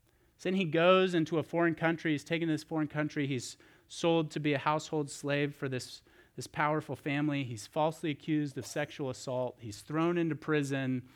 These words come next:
He's forgotten about. He's overlooked. I mean, you just read through the story, and it's just one bad thing after another.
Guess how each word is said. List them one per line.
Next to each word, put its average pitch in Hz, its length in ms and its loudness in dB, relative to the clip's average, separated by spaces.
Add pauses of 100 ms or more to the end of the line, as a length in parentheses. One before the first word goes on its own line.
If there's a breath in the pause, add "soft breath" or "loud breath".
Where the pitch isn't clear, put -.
(240 loud breath)
He's 113 240 -6
forgotten 156 540 0
about. 143 360 2
He's 123 200 -6
overlooked. 135 500 0
I 139 40 0
mean, 170 100 0
you 180 60 0
just 175 180 -6
read 202 200 -2
through 185 120 -2
the 156 80 -2
story, 156 240 -2
and 131 80 -2
it's 123 80 -8
just 127 220 -8
one 160 340 -4
bad 151 340 -2
thing 139 240 -6
after 117 400 -6
another. 95 380 -8